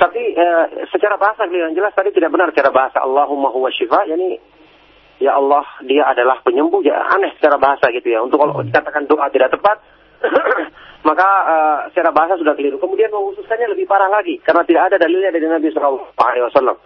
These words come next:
Speaker 1: Tidak perlu berdoa seperti itu. Kalau kita ingin berdoa secara umum, ya silakan kita berdoa kepada Allah,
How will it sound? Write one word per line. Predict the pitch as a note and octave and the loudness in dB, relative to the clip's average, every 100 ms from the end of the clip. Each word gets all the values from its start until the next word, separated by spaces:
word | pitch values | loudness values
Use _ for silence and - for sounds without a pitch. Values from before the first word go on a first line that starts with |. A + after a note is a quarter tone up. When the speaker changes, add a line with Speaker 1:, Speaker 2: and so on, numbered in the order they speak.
| _ _ - - - - _ - | _ _ -20 -20 -20 -20 _ 4
Speaker 1:
Tidak | - | 4
perlu | G#3 A#3+ G#3+ | 4 0 0
berdoa | F3 E3+ D#3+ C#3 | 2 2 2 0
seperti | C#3 C3 B2 G#2+ | -2 0 -2 -2
itu. | G2+ A2 | -4 -2
Kalau | F#3+ G#3+ | 0 0
kita | A3+ G#3+ | 2 0
ingin | G3+ G3 | 2 0
berdoa | D#3+ E3+ D#3+ | 2 2 0
secara | - C#3+ | 0 0
umum, | C3+ A2+ A2 B2+ | 0 -2 -2 -2
ya | |
silakan | C3 E3+ F3+ D#3 | 0 0 0 -2
kita | D3+ - | 0 -2
berdoa | - - B2 | -2 -2 -2
kepada | A#2 A#2+ A2+ | 0 0 2
Allah, | A2 A2 C3 D3+ | 2 2 2 0